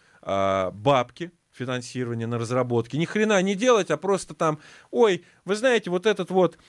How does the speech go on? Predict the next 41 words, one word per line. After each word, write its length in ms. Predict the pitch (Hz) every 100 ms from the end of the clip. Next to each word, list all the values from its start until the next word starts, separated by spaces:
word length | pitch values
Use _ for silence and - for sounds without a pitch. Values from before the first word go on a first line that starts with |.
| _ _
э, 260 | 165 151 143
китайский 520 | 202 185 220 185 185
смартфон, 540 | - 196 202 - 269 226 185 208
ну, 100 | 240
налепить 460 | 202 208 - 226
на 60 | 170
него 200 | 175 180
российский 460 | 170 156 202 - 165
логотип 580 | 160 175 175 262 262
и 360 | 156 147 143 143
пару 500 | 165 185 175 156 143 143
программочек 640 | 160 156 180 156 135 135
р-, 140 | 135 135
российских 520 | 147 147 160 131 123
поставить, 480 | 151 147 220 208 160
ну, 80 | 208
это 160 | 233
десять 260 | 160 208 -
миллионов 380 | 160 165 156 147
рублей 320 | 131 120 110
стоит, 300 | - 110 110
десять 200 | 180 -
миллиардов 460 | 165 143 117 113 117
рублей 260 | 110 104
стоило, 380 | - - 101 98
поэтому, 420 | 131 151 170 151
ну, 180 | 131 175
вот 140 | 151 -
так 200 | 120 117
вот 120 | 107
надо". 300 | 95 87 90 _ - - - _ _ _ _ - - _ _ -
Да 100 | 87
бред 380 | 76 101 131 92
же, 200 | 76 - _ _
абсолютно 560 | - - 101 113 135 107
идиотский, 540 | 92 101 110 - -
никаких 400 | 92 98 117 190
поблажек 480 | - 139 131 156 123
быть 200 | 113 135
не 80 | 120
должно. 460 | 107 117 107 87